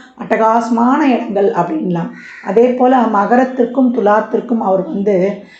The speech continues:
அஹ், மூன்று, ஆறு, எட்டு, பன்னெண்டுல வரும்போது கூட அவ்வளவு வந்து, அஹ், ஒரு ரொம்ப தொந்தரவு செய்ய மாட்டாரு. ஏன்னா குரு வந்து அவர்களுக்கு வந்து, அஹ், ஒரு சுபராக செயல்பட மாட்டாரு என்ற ஒரு விதியும் இருக்கு. அப்படி இருந்தாலும் நம்ம மற்ற கிரகங்களின் பெயர்ச்சியை கொண்டும் வந்து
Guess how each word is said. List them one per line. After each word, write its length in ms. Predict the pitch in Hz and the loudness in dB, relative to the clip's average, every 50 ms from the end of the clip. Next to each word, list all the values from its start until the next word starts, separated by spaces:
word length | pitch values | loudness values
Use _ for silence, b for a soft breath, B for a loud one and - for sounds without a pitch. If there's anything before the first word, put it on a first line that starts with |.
| B B B | B B B
அஹ், 480 | 208 208 208 202 196 196 190 185 185 190 | -4 -2 0 2 2 2 2 0 0 2
மூன்று, 320 | 214 233 247 240 247 240 | 2 2 4 4 4 4
ஆறு, 180 | 220 208 202 202 | 4 4 2 2
எட்டு, 200 | 190 185 - 196 | 0 0 -2 -6
பன்னெண்டுல 320 | 180 214 190 190 185 185 | -4 -2 -2 0 2 2
வரும்போது 380 | 190 190 185 185 185 190 185 185 | 2 2 2 2 2 2 2 0
கூட 180 | - 202 214 | 0 2 2
அவ்வளவு 280 | 208 190 185 185 180 175 | 2 4 2 2 2 2
வந்து, 380 | 190 196 190 180 170 170 B B B B B B B 208 | 2 2 2 2 0 -4 B B B B B B B -4
அஹ், 300 | 190 180 180 180 175 170 | -2 0 2 2 2 2
ஒரு 200 | 175 170 170 170 165 165 165 160 160 160 156 269 247 - - - - _ | 4 4 4 4 4 4 2 0 -2 -2 -4 -6 -8 -12 -14 -18 -12 _
ரொம்ப 280 | - 208 208 226 247 262 | -2 0 2 2 2 2
தொந்தரவு 360 | 247 240 202 196 220 226 214 | 2 0 0 2 2 0 0
செய்ய 240 | - 220 185 175 170 | 0 0 0 0 0
மாட்டாரு. 360 | 165 160 156 160 - - - | -2 -4 -6 -8 -8 -4 -2
ஏன்னா 360 | 185 185 202 220 247 254 220 | 0 2 4 4 4 2 2
குரு 220 | 202 240 269 294 294 | 2 2 2 2 2
வந்து 220 | 277 254 226 240 | 2 2 4 4
அவர்களுக்கு 380 | 233 214 196 185 190 185 180 - | 2 2 2 0 -2 -4 -6 -6
வந்து, 540 | 185 180 185 190 208 202 190 185 190 B B B B B B B | -6 -4 -2 0 0 0 0 0 -4 B B B B B B B
அஹ், 560 | - 196 196 190 185 180 180 180 175 175 175 | -2 0 0 2 2 2 2 2 2 0 0
ஒரு 180 | 175 175 175 175 175 170 170 165 - - - - - _ _ | 2 2 4 4 6 6 4 4 2 -2 -10 -18 -20 _ _
சுபராக 500 | _ - - 202 208 220 226 220 214 214 | _ -8 -2 0 2 4 4 4 2 0
செயல்பட 420 | 208 214 208 185 185 180 180 175 175 | -2 0 0 0 0 0 0 -2 -2
மாட்டாரு 680 | 165 160 160 156 - - 175 165 160 160 170 180 175 | -4 -4 -8 -8 -8 -6 -6 -4 -2 0 0 0 0
என்ற 260 | 170 165 165 156 160 | 0 -2 -2 -2 -2
ஒரு 500 | 156 160 156 156 151 151 151 151 156 156 B B B B B B | -2 0 0 0 -2 -2 -2 -4 -6 -8 B B B B B B
விதியும் 380 | B 202 196 185 220 226 214 196 | B 0 0 2 2 2 2 2
இருக்கு. 520 | 175 160 - - - 190 214 277 294 - - - B B B B - | 0 0 -2 -2 0 2 2 2 2 0 -4 -12 B B B B -4
அப்படி 340 | 175 175 175 - 180 185 190 | -4 -4 -2 0 0 2 4
இருந்தாலும் 760 | 196 202 226 233 233 233 240 233 226 233 262 311 349 - - | 4 4 4 6 6 6 4 4 4 4 2 2 0 -2 -4
நம்ம 200 | 208 190 190 180 | -2 0 0 0
மற்ற 440 | 180 175 180 175 - - 220 208 190 | 0 0 -2 -4 -2 0 0 0 2
கிரகங்களின் 520 | 175 196 196 220 247 247 254 254 240 240 | 2 0 2 2 2 2 4 2 2 2
பெயர்ச்சியை 440 | 233 196 190 196 185 - - 196 190 | 2 2 2 0 0 -2 -4 -6 -4
கொண்டும் 340 | - 202 180 175 196 196 190 | -4 -4 -4 -2 -2 -4 -4
வந்து 380 | 180 170 175 180 294 381 - | -4 -4 -2 -2 -2 -2 -4